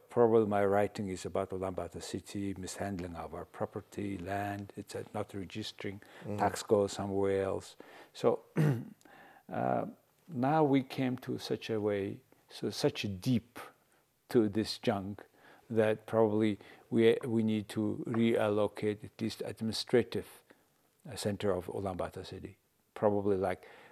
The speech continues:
Speaker 1: I find this, uh, Sejong in Korea,
Speaker 2: Mm-hmm.
Speaker 1: about a hundred kilometers or so away from Seoul.
Speaker 2: Mm-hmm.
Speaker 1: They met several,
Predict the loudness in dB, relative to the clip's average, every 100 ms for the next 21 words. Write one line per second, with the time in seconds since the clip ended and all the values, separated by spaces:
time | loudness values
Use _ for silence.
0 | -2 2 2 2 0 0 -2 -4 -6 -6
1 | -6 -6 -4 -4 -2 6 6 6 -2 -12
2 | _ -12 -8 -4 0 4 6 6 2 -8
3 | _ _ -12 -8 -2 0 0 2 2 2
4 | 0 -2 0 -2 -4 -4 -4 -4 -4 -2
5 | 0 2 2 0 -8 -8 -4 2 4 4
6 | 0 -4 -8 -14 -14 -2 0 2 0 -2
7 | -4 0 4 6 6 0